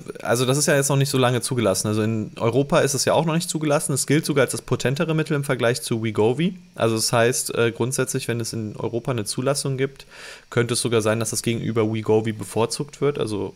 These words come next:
hier auch Novo Nordisk Aktionäre immer Angst haben vor, vor dem Wettbewerb. Äh, nicht, dass da halt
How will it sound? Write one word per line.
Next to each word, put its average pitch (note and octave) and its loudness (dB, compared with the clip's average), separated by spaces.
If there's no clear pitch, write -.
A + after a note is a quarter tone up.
hier A2 2
auch G#2 0
Novo G#2+ -2
Nordisk G#2+ 0
Aktionäre A#2+ -2
immer G#2+ 0
Angst A#2+ -2
haben B2 2
vor, A2 2
vor A2 -2
dem G#2 0
Wettbewerb. B2 0
Äh, A2 0
nicht, G#2+ -2
dass G#2+ 0
da G#2 0
halt G#2 -2